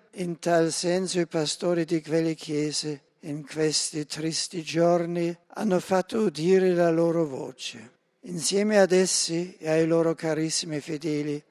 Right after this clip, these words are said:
soprattutto quelli della piccola ma fervente parrocchia di Gaza, deponiamo ai piedi di Maria le nostre preoccupazioni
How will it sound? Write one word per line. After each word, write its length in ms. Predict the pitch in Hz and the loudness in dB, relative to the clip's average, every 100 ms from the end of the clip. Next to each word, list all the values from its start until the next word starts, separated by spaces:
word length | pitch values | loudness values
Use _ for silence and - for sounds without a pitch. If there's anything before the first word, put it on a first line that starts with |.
| _ - | _ -12
soprattutto 720 | - 190 190 196 - 233 214 | -2 0 2 0 0 0 2
quelli 640 | 170 156 180 170 170 156 151 _ - | 2 2 4 4 2 0 -4 _ -6
della 260 | 156 156 | -2 -2
piccola 720 | 151 - 196 - _ 151 123 123 | -2 2 2 2 _ -6 -4 -2
ma 200 | 135 135 | -2 -4
fervente 880 | 156 147 143 139 165 180 156 151 131 | -2 -2 -2 0 0 0 -4 -6 -6
parrocchia 600 | 151 143 156 - 180 147 | -4 -4 -4 -4 -6 -6
di 140 | 151 | -4
Gaza, 720 | 156 160 175 175 180 160 160 _ _ _ _ | -2 0 0 -4 -4 -4 -6 _ _ _ _
deponiamo 800 | 185 180 185 190 170 170 170 | -2 -2 -2 -2 0 0 0
ai 180 | 175 165 | 0 0
piedi 360 | 160 160 156 156 | -2 -6 -4 -4
di 160 | 160 | -4
Maria 680 | 147 147 131 117 120 120 135 _ - | -4 -4 -4 -6 -8 -8 -12 _ -10
le 160 | 190 | -6
nostre 340 | 160 143 - 147 | -4 -6 -6 -6
preoccupazioni 1300 | 156 147 - 151 147 143 - 160 156 160 156 156 | -4 -4 -6 -8 -6 -6 -6 -2 -2 -2 -6 -8